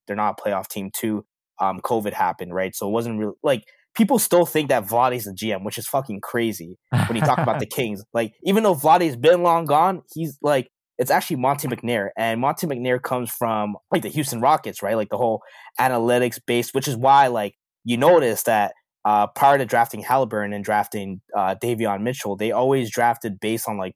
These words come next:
Speaker 1: positional need instead of, like, best player available, right? So,
Speaker 2: Mm-hmm.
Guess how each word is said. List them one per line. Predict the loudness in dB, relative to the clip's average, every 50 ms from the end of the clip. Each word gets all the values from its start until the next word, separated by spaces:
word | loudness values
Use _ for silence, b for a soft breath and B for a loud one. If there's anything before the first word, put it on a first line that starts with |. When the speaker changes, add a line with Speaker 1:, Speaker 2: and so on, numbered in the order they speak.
| -12 -12
Speaker 1:
positional | -10 -6 -6 -6 -6 -6 -8 -10 -10
need | -10 -12 -12 -12
instead | -10 -10 -6 -6
of, | -6 -4
like, | -4 -6 -6 -2
best | -2 -2 -2 -4
player | -6 -6 -4 -4 -4
available, | -4 -2 -2 -2 -4 -6 -10 -20 -20 _ _ _ _ _ _ _ _ _ _ _ _ _
right? | -4 -2 -2 -2 -2 -6 _ _ -10
So, | -6 -2 2 4 4 4 4 4 2 0
Speaker 2:
Mm-hmm. | -2 -4